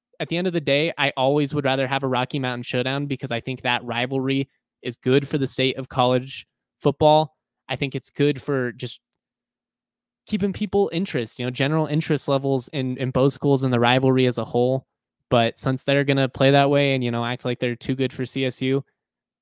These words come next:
you know, let them be irrelevant and let's, let's not even waste our breath on them. Let's flip the script. Speaking of, uh, DraftKings Sportsbook, though, since we just gave out the DraftKings King of the Game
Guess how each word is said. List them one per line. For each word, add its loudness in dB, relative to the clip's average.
you -6
know, -4
let 0
them 0
be 0
irrelevant 0
and -6
let's, -8
let's -6
not -2
even -2
waste 2
our 2
breath -10
on -8
them. -6
Let's -12
flip -8
the -12
script. -6
Speaking -2
of, 4
uh, 6
DraftKings -2
Sportsbook, -2
though, 2
since -6
we -6
just -6
gave -2
out -2
the -6
DraftKings -2
King -2
of 2
the 0
Game -4